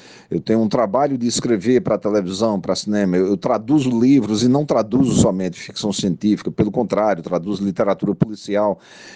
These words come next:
que eu também gosto. Então eu me dividi entre várias atividades e não me arrependo disso, porque eu, isso é uma coisa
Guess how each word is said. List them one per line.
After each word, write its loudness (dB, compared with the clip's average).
que -4
eu 2
também 0
gosto. 2
Então 0
eu 4
me 4
dividi 6
entre 2
várias 0
atividades -2
e -4
não 0
me 0
arrependo -2
disso, 4
porque -4
eu, 2
isso -2
é 0
uma -4
coisa 0